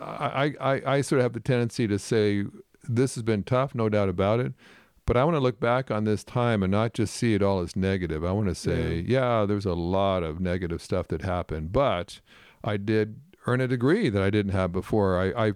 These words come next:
Speaker 1: I wrote that book. I, I, I took that class. I, I finished, I checked some boxes of things I'd always wanted to do." And even though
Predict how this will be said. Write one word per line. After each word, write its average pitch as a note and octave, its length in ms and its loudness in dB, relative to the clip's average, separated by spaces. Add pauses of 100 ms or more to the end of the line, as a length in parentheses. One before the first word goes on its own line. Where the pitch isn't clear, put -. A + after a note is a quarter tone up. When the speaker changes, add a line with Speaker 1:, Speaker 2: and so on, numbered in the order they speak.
Speaker 1:
I G#2+ 120 0
wrote A2+ 320 0
that A#2 260 0
book. A#2 400 -2
I, F#2 400 0
I, F#2 360 -2 (260)
I F#2+ 240 -4
took C3 240 -2
that A2+ 240 -2
class. - 680 -4
I, F#2+ 280 0 (120)
I G2+ 140 0
finished, C3 320 -2
I A2 100 0
checked C3 360 -2
some A2 220 -2
boxes G#2+ 520 0
of F#2+ 140 -2
things G#2+ 280 0
I'd F#2 120 2
always G2+ 260 0
wanted G#2 300 -2
to E2+ 80 -2
do." F#2+ 420 2 (560)
And G2 420 0
even C3+ 420 0
though A#2+ 420 2